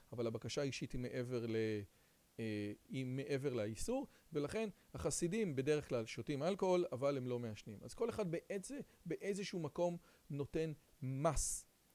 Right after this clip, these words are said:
ליצר הרע, והנקודה הזאת פה היא גם סוג של מס ליצר הרע,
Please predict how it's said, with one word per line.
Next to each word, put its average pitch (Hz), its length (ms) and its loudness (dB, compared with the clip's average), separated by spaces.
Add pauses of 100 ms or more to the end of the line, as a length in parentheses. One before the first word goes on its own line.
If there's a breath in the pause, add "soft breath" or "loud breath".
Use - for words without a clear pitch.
ליצר 127 520 2
הרע, 143 300 2
והנקודה 160 340 0
הזאת 202 340 2
פה 302 160 -2
היא 247 160 0 (180)
גם 196 300 0
סוג 185 260 -6
של 156 200 -2
מס 151 280 -4
ליצר 135 360 -2
הרע, 165 220 -2